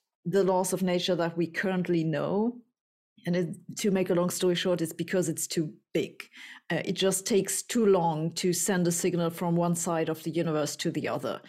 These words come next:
Um, so if, if the universe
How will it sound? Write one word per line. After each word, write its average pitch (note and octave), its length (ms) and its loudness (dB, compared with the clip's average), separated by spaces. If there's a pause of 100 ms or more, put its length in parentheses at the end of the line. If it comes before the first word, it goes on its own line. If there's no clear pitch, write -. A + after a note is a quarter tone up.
(760)
Um, F3 600 2 (220)
so F#3+ 600 4 (200)
if, F3+ 340 -2 (100)
if - 340 0 (140)
the A3 100 4
universe F#3+ 720 2